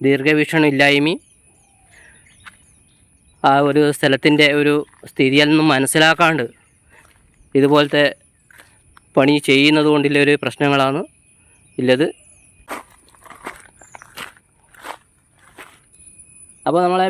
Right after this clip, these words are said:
വീഡിയോനെ പറ്റിയിട്ടുള്ള അഭിപ്രായം, അതുപോലെ തന്നെ ഇവിടുത്തെ ഇപ്പോൾ കാണിച്ച ഓരോ വർക്കിൻ്റെ പോരായ്മകൾ, അത് ഇതുപോലത്തെ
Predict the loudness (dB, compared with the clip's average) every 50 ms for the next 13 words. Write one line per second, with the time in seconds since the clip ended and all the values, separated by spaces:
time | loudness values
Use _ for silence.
0 | 0 0 0 0 -2 -2 -2 -2 -4 -2 -2 -2 -2 0 0 0 0 0 -2 -2
1 | 0 0 0 0 -2 -6 -10 _ _ _ _ _ _ _ -10 -8 -4 -2 -2 -2
2 | -2 -2 -2 -2 -2 -2 -4 -6 -12 _ _ _ _ _ -14 -10 -10 -8 -8 -4
3 | -4 -2 -2 -2 -4 -8 _ _ _ _ _ _ _ _ _ _ _ _ _ _
4 | _ _ _ _ _ _ _ -16 -12 -6 -6 -6 -6 -4 -4 -4 -2 -4 -4 -4
5 | -4 -4 -4 -6 -8 -12 _ _ -10 -6 -4 -4 -2 -2 -2 -2 -2 -2 -4 _
6 | -6 -6 -4 -4 -4 -6 -8 -10 -8 -6 -4 -4 -2 -2 -2 -2 -4 -4 -4 -6
7 | -6 -8 -10 _ _ _ _ _ _ _ _ _ _ _ _ _ _ _ _ _
8 | _ _ -10 -8 -8 -10 -12 _ _ _ _ _ -8 -6 -4 -2 -2 -2 -2 -2
9 | -2 -2